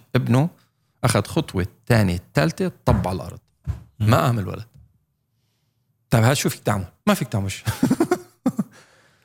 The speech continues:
Speaker 2: مم.
Speaker 1: بابا، أنا رايح أجيب مي. راح جاب مي، طق، غطس ببير خمسة وسبعين متر تحت ال-، شو، شو فيك تعمل؟ بدك تحفر البير بإيديك؟ ما،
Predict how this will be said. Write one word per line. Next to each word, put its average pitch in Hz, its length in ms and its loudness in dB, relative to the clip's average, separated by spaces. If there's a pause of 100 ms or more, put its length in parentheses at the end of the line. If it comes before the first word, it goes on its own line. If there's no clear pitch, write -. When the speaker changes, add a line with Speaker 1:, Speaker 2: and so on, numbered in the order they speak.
(140)
Speaker 2:
مم. 104 160 2 (200)
Speaker 1:
بابا، 165 340 2
أنا 156 120 0
رايح 160 140 0
أجيب 143 420 -2 (160)
مي. 131 380 2 (120)
راح 147 220 2
جاب 143 260 -2
مي، 165 160 0
طق، - 220 -4
غطس 131 340 0
ببير 104 480 -2 (1160)
خمسة 160 360 2
وسبعين 131 340 2
متر 127 180 0
تحت 104 240 -8
ال-، 120 100 -6
شو، - 100 -2 (100)
شو - 160 0
فيك 135 120 -4
تعمل؟ 90 280 -4 (640)
بدك 120 120 2
تحفر - 320 0
البير 101 260 2
بإيديك؟ 101 440 0 (800)
ما، 160 100 -4